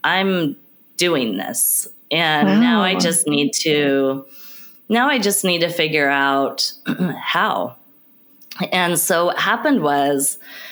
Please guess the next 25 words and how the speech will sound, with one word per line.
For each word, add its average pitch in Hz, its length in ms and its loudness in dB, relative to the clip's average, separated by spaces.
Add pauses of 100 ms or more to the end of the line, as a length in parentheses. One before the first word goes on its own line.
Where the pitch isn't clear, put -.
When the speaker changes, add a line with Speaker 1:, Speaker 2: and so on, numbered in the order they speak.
(260)
Speaker 1:
um, 180 220 2
it 185 40 -8
was 202 140 0
long 240 220 2
enough 196 260 0
ago 151 300 2
that, 139 240 2
like, 143 180 0
Meetup 160 540 2
was 240 200 0
a 233 60 0
thing. 226 380 2
I 170 140 0
had 170 120 0
never 190 220 0
really 151 260 2
used 151 380 0
Meetup 170 380 0
before, 170 500 0
but - 360 -2
I 156 120 0
got 160 280 0
on 160 220 2
there 135 480 0
and, 139 500 2